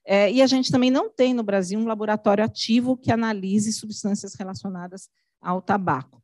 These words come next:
né? Então, houve uma época que até a Anvisa criou um laboratório desse tipo, mas depois acabou não sendo ativado, então a gente não tem, é, mesmo se esses produtos viessem a ser,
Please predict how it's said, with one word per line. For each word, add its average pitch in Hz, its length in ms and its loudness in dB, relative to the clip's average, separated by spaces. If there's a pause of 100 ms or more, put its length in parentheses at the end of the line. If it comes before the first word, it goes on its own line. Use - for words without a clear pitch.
(140)
né? 180 160 2
Então, 165 640 0
houve 180 220 4
uma 180 180 2
época 185 260 0
que 196 120 -4
até 208 240 0
a 214 40 4
Anvisa 220 440 4
criou 262 340 4
um 240 80 6
laboratório 180 560 2
desse 185 320 -6
tipo, 254 320 -2
mas 220 180 4
depois 220 480 2 (360)
acabou 196 340 -2
não 214 180 4
sendo 220 300 -2
ativado, 220 640 0
então 220 220 -2
a 220 60 2
gente 220 260 2
não 240 160 4
tem, 233 360 2 (340)
é, 180 360 2
mesmo 269 540 4 (100)
se - 120 -2
esses 214 300 -4 (220)
produtos 190 380 0
viessem 180 640 0
a 170 40 0
ser, 170 420 -8